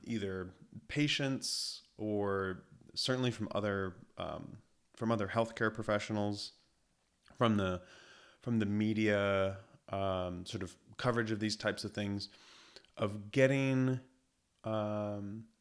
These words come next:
criticized, uh, from, <sighs> you know, I'm, I'm gonna struggle a little bit with language here, but we'll just, I'll just say conventional medicine as a way to describe sort of big hospital insurance-based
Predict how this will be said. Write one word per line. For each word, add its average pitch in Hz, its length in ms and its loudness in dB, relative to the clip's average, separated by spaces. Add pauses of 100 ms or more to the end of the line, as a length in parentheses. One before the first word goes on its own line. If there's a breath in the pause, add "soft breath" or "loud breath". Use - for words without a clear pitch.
(300)
criticized, 101 1400 0 (840)
uh, 101 340 -6 (580)
from, 113 960 0 (1500 loud breath)
<sighs> - 320 -2
you 120 80 4
know, 110 80 4
I'm, 120 140 2
I'm 127 100 0
gonna 131 160 4
struggle 147 400 4
a - 20 4
little 123 300 4
bit 120 120 4
with 107 140 0
language 104 500 2
here, 95 220 0
but 95 120 -2
we'll 110 120 2
just, 110 220 -2
I'll 117 100 2
just 127 180 2
say 123 140 2
conventional 107 640 0
medicine 95 440 -2
as 92 160 -2
a 92 60 -2
way 95 200 0
to 95 120 -6
describe 92 560 -2
sort 92 160 -4
of 87 140 -6 (460 loud breath)
big 120 160 4
hospital 104 520 0
insurance-based 92 1120 -2